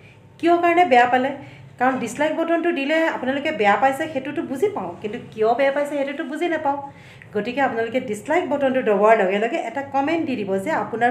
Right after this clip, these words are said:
ব্লগটো এইখিনি, এইখিনি বস্তু শুদ্ধ কৰিব। কাৰণ চাওকচোন, আপোনালোকৰ কাৰণে আমি ব্লগবোৰ বনাওঁ, আৰু আপোনালোকে যদি আমাক দিহা পৰামৰ্শ নিদিয়ে, কেনেকৈ হ'ব? গতিকে dislike বটনটো দবোৱাৰ লগে লগে এটা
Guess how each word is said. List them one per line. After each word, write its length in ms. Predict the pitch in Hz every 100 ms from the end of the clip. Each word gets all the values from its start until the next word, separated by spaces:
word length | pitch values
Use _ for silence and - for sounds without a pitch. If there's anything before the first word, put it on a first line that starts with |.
| 196
ব্লগটো 360 | 190 190 - 480 - - -
এইখিনি, 300 | 226 226 233 220
এইখিনি 260 | 208 220
বস্তু 280 | 202 208 - 330
শুদ্ধ 280 | 339 - 339
কৰিব। 240 | 349 214 180 - - -
কাৰণ 220 | - 196 202 - -
চাওকচোন, 380 | 214 214 320 339 208
আপোনালোকৰ 420 | 220 220 226 262
কাৰণে 200 | 277 294
আমি 160 | 311 311
ব্লগবোৰ 420 | 247 233 226 302
বনাওঁ, 360 | 277 247 269 202 - - - -
আৰু 120 | 180 202
আপোনালোকে 480 | 185 208 220 240 285
যদি 200 | 285 285 294
আমাক 240 | 254 254
দিহা 220 | 208 - 240
পৰামৰ্শ 440 | 254 262 262 269 277
নিদিয়ে, 240 | 262 262 277
কেনেকৈ 340 | 294 302 302
হ'ব? 200 | 226 170 180 -
গতিকে 320 | 190 202 208 349 - - - 175
dislike 420 | 220 - 339 392
বটনটো 320 | 285 269 247 240
দবোৱাৰ 360 | 202 180 202 190
লগে 220 | 185 190
লগে 200 | 196 277 -
এটা 160 | -